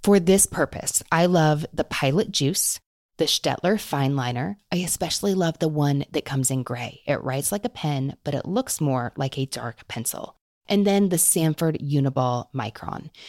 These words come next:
With that last one, it does ghost just a little bit if you have a heavy hand, but I have not found it to bleed. That's a great question. I'm sure you already have strong opinions about what pen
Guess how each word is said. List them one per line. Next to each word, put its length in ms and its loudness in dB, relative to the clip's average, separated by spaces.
With 220 2
that 260 0
last 480 -2
one, 380 2
it 120 0
does 300 2
ghost 540 2
just 320 -4
a 100 0
little 540 0
bit 260 0
if 140 -4
you 80 2
have 100 0
a 60 -2
heavy 260 -2
hand, 400 -2
but 80 -2
I 80 2
have 100 0
not 300 -2
found 260 -4
it 200 -10
to 440 -6
bleed. 560 -10
That's 160 -8
a 40 -8
great 380 -8
question. 480 -8
I'm 80 -4
sure 160 -6
you 160 -4
already 280 -4
have 140 -10
strong 460 -4
opinions 460 -6
about 200 -8
what 160 -10
pen 320 -8